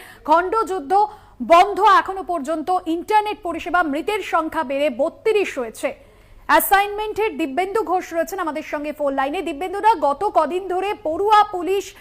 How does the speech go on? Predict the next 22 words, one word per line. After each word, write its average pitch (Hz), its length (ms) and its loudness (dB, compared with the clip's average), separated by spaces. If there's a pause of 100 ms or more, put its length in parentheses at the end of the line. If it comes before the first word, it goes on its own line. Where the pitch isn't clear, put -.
(140)
যে 330 160 -2
সংঘর্ষ, 403 640 0
যে 330 100 -4
রক্তক্ষয়ী 427 580 -2
পরিস্থিতি 370 500 -6
বাংলাদেশে, 359 580 0 (360)
আজকে 359 480 4
সকাল 392 360 2
থেকে 415 220 -4
ছবিটা 370 440 2
ঠিক 403 180 -4 (120)
কি? 370 180 2 (240)
এখনো 466 480 2
পর্যন্ত 403 500 0
মৃতের 381 480 0
সংখ্যা 359 420 -2
কোন 403 280 -6
জায়গায় 370 380 2
দাঁড়িয়ে, 339 320 0
কি 427 180 0
পরিস্থিতি 392 560 -4
বাংলাদেশে? 254 580 -2